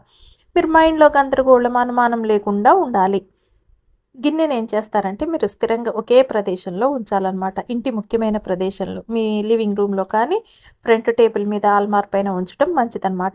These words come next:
మధ్యలో అస్సలు కదిలించకూడదండి. ఈ పరిహారాన్ని మీరు మూడు, ఏడు శనివారాల వరకు ప్రతి వారం చేయాలి.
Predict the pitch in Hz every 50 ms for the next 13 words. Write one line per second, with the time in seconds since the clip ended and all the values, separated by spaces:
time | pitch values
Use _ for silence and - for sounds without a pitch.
0 | 190 - 202 208 202 202 196 240 240 254 220 - - - 214 208 208 - 185 185
1 | 202 196 196 196 - 185 _ - 185 180 180 185 185 202 320 403 466 - - -
2 | - _ _ _ _ - 285 294 294 294 294 294 285 285 285 _ _ - 302 302
3 | 349 359 381 339 302 262 220 226 220 214 202 202 208 196 190 208 233 233 240 240
4 | 240 240 240 226 208 - 214 214 208 208 214 208 - 226 214 214 226 247 262 254
5 | 254 240 233 220 208 208 208 - 320 - - 208 202 _ - 220 208 208 202 214
6 | 233 240 233 - 226 208 190 190